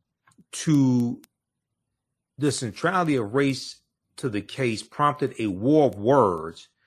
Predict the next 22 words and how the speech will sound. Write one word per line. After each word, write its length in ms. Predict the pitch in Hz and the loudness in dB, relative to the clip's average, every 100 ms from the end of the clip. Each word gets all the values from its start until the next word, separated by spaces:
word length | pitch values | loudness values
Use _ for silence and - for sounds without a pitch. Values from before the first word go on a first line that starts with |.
| _ _ - | _ _ -6
between 540 | 120 - 147 143 123 | -6 -4 -4 -2 -4
the 80 | 107 | -6
court's 420 | - 165 160 143 | -6 0 0 0
two 240 | - 170 | -10 -8
black 320 | 156 143 127 92 | -4 -2 -2 -2
justices 680 | 131 110 92 - 98 95 - _ _ | -4 -4 -10 -12 -12 -12 -20 _ _
in 220 | 151 160 | -4 -2
their 140 | 139 131 | 0 0
respective 580 | 117 - 139 127 127 101 | -2 -2 -4 -2 -6 -6
opinions, 760 | 90 131 127 80 - _ - _ _ _ _ - _ _ _ _ _ _ _ _ _ | -10 -6 -6 -8 -16 _ -20 _ _ _ _ -20 _ _ _ _ _ _ _ _ _
with, 380 | 123 139 131 - _ _ - | 2 4 4 0 _ _ -2
uh, 220 | 131 123 - | 2 2 0
each 320 | 170 202 - - | -2 -2 -4 0
offering 500 | 151 143 - 127 117 | 2 2 0 -4 -4
starkly 1000 | - - - - 175 202 196 185 180 | -8 -14 -14 -2 4 6 4 -4 -4
different 600 | 156 98 151 175 - 156 | -4 -2 0 0 -2 -6
views, 720 | 113 110 139 101 73 _ - _ - | -6 -8 -6 -6 -8 _ -20 _ -10
each 300 | 160 175 - | -6 -6 -10
offering 500 | - 147 143 - 117 | -4 -2 -2 -6 -10
starkly 880 | 104 - - 151 165 165 156 160 143 _ _ 98 | -10 -10 0 2 2 -2 -8 -6 -10 _ _ -6
different 420 | 143 143 151 127 | -4 -4 -8 -10
views 840 | 95 104 92 85 82 82 - - | -10 -8 -6 -8 -12 -18 -18 -20